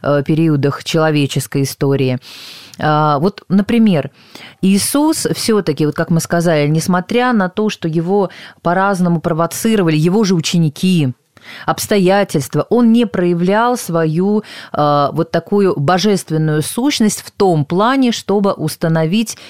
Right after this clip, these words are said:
здесь какую-то власть царства Израиля, как хотели очень многие.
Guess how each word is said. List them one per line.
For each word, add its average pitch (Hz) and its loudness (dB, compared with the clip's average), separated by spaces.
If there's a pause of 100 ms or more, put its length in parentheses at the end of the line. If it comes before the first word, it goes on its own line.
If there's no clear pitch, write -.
здесь 160 0
какую-то 170 0 (200)
власть 175 0
царства 165 0
Израиля, 214 2
как 214 -4
хотели 175 -2
очень 165 -2
многие. 120 -4